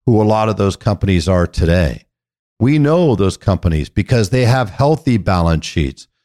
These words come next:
because they have quarterly profitability or monthly profitability, because they have an, a, a healthy, uh, amount of cash on hand to weather the storm.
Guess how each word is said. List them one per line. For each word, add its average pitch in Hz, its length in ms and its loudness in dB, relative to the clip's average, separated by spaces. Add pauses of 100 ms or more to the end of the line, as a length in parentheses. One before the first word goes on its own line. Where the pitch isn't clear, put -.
(240)
because 113 400 -2
they 120 160 0
have 131 560 -2
quarterly 104 460 0
profitability 87 880 0
or 80 100 2
monthly 95 400 -2
profitability, 80 880 -2 (500)
because 120 500 -2
they 117 180 -2
have 123 360 0
an, 113 160 0 (180)
a, 101 200 0
a 98 120 2
healthy, 117 760 0 (460)
uh, 98 220 0
amount 113 360 0
of 101 120 -4
cash 107 560 0
on 95 220 2
hand 95 460 0
to 98 100 0
weather 95 340 2
the 85 100 0
storm. 85 540 -2